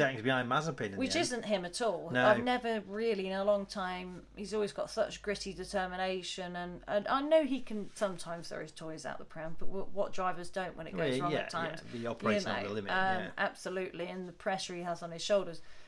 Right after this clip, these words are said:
Speaker 2: But this time, I think because it was his mistake,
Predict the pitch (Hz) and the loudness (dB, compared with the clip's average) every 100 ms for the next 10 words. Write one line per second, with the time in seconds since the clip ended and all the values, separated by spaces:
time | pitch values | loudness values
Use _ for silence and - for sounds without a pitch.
0 | - - 202 185 247 247 - 202 180 180 | -16 -6 -4 2 2 2 -2 0 2 0
1 | 175 - 202 - 302 320 226 254 226 240 | -2 -2 -2 2 2 2 -2 -2 2 2
2 | 220 208 - 208 233 226 233 190 185 - | 2 -4 4 4 4 0 -2 -2 -4 2
3 | 226 - 107 - - | 2 2 -4 -14 -16